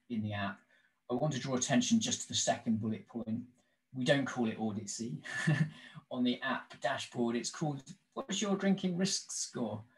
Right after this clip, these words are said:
Um, on average, people do that within twenty hours of going into the app. It's entirely optional, um, but they tend to repeat it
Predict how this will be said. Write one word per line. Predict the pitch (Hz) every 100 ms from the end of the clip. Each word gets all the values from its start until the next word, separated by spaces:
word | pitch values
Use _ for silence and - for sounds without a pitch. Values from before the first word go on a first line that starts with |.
| - _ -
Um, | 127 120 120 123
on | 139 135
average, | 131 131 131 127 -
people | - 123 123
do | 123 123
that | 120 - 120
within | 120 120 123
twenty | 131 113 117
hours | 110 107 107
of | 110
going | 107 107
into | 104
the | 110
app. | 104 - -
It's | - 113
entirely | 120 - -
optional, | 117 - - - 175 - _ _ _ -
um, | 117 120
but | 123
they |
tend | 123 127 113
to |
repeat | 110 - 160 -
it | 147 -